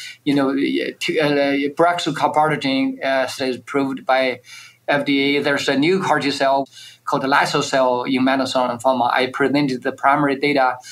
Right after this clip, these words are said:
in Lugano, uh, a month ago, but, uh, we have a different, uh, subgroup analysis pr-,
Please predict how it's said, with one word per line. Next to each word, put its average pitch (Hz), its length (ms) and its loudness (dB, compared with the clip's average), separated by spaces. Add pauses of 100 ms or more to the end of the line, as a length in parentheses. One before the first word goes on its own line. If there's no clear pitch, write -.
(280)
in 131 160 0
Lugano, 139 680 2
uh, 135 520 -2
a 135 60 0
month 160 260 2
ago, 127 300 0
but, 131 180 -2
uh, 127 220 -2 (240)
we 147 220 2
have 131 280 2
a 135 220 0
different, 147 340 0
uh, 131 200 2
subgroup 139 540 0
analysis 135 560 0 (120)
pr-, 127 140 -8